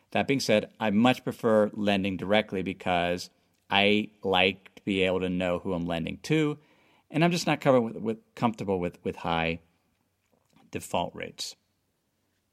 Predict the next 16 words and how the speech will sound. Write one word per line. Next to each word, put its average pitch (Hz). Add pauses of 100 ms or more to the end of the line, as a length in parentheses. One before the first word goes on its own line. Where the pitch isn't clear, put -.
(220)
So 165
that's 196
one 156
example 127
of 131
how 113
to -
invest 98
without 92
a 90
map. 78 (120)
I 85
start 104
with 107
home 113
base. 143